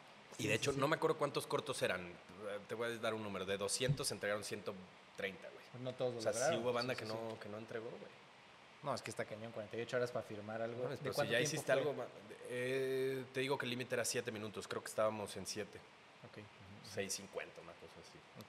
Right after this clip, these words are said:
Speaker 2: Ok. Sí, pero cuarenta y ocho horas para escribir, conseguir actores, vestuario, lugar donde
Speaker 1: Sí.
Speaker 2: grabar.
Speaker 1: No, imagínate, los de arte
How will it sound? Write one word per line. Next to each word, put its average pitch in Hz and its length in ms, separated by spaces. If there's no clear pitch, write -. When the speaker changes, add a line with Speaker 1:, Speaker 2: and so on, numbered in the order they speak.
Speaker 2:
Ok. 107 60
Sí, - 160
pero 113 220
cuarenta 110 260
y 117 40
ocho 139 120
horas - 80
para 117 100
escribir, 110 460
conseguir 107 460
actores, 113 500
vestuario, 110 680
lugar 107 360
donde 113 240
Speaker 1:
Sí. 107 80
Speaker 2:
grabar. 110 500
Speaker 1:
No, 135 100
imagínate, 123 360
los 101 120
de 107 80
arte 131 420